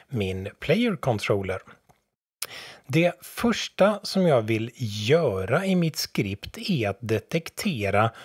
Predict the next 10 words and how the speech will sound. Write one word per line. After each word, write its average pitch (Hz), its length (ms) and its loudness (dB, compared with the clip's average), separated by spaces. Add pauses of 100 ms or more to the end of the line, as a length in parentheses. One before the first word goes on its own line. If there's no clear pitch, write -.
(180)
om 120 200 -2
jag 117 100 4
har 127 140 0
tryckt - 640 -6
på 98 300 0
fire-knappen 156 1080 0
eller 208 200 0
inte. 160 360 2 (560)
Den, 113 500 2
eh, 110 420 2